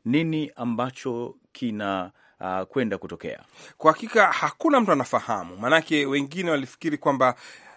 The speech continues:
Speaker 2: mashambulio ya leo asubuhi ni jaribio la mapinduzi, manake jana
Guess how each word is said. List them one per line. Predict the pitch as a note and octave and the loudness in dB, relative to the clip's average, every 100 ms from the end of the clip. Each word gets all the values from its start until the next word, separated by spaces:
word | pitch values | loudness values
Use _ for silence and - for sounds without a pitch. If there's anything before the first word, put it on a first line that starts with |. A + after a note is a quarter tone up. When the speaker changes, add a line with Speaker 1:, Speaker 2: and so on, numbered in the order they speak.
| _ _ _ _ | _ _ _ _
Speaker 2:
mashambulio | G#2 A2 C#3 - D3 C#3+ D#3+ | -6 4 4 6 2 4 6
ya | D3+ | 8
leo | D#3 | 8
asubuhi | C#3+ - C#3+ D3+ C#3 C#3+ C#3 | 6 2 0 2 2 0 0
ni | B2 A#2+ B2 B2 | -2 -4 -4 -4
jaribio | A#2+ A#2+ C#3+ D3 | -4 -4 2 2
la | C3+ | 2
mapinduzi, | B2+ D3 G#3+ G3 | 0 -2 -2 0
manake | D3+ D3+ D#3 C#3 | 2 2 0 -4
jana | C#3 B3+ C#4+ B2+ | 0 2 2 -2